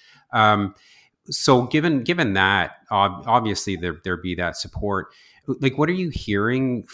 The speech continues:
from them? Are, are you hearing, you know, the well is dry arguments, uh, in terms of looking for special funding that, you know, and is happening in, even in places like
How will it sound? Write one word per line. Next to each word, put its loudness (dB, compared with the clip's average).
from 2
them? 0
Are, 2
are 0
you -2
hearing, 0
you -10
know, 0
the -2
well 4
is 0
dry 2
arguments, 2
uh, -2
in -2
terms -2
of -2
looking -6
for -4
special 0
funding -2
that, 0
you -2
know, 2
and -2
is 0
happening 0
in, -2
even -2
in -2
places -6
like -4